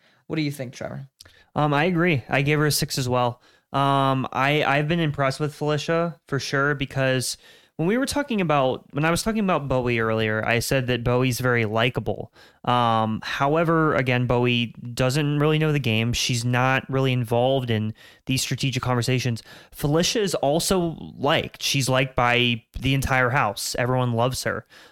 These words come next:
Speaker 2: Um, however, she is involved in the strategy going on. She ha-, has shown already, I mean, we've seen evidence. We've seen evidence from her diary room sessions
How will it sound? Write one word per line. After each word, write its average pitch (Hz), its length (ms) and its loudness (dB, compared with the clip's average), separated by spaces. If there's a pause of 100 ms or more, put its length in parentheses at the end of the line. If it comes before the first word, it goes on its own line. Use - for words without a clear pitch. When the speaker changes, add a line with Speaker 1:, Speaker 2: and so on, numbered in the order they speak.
Speaker 2:
Um, 127 280 0
however, 175 580 0
she 240 340 -2
is 240 400 0
involved 117 580 2
in 131 180 -2
the 123 120 0
strategy 117 640 0
going 113 280 0
on. 104 300 0
She 180 500 -2 (420)
ha-, 165 120 -2 (120)
has 147 200 2
shown 139 880 2
already, 139 480 2
I 131 40 2
mean, 139 140 2
we've 170 180 2
seen 202 220 -2
evidence. 131 460 0
We've 160 160 -2
seen 175 320 0
evidence 143 340 0
from 143 200 -2
her 139 120 -2
diary 127 320 2
room 160 160 2
sessions 143 400 0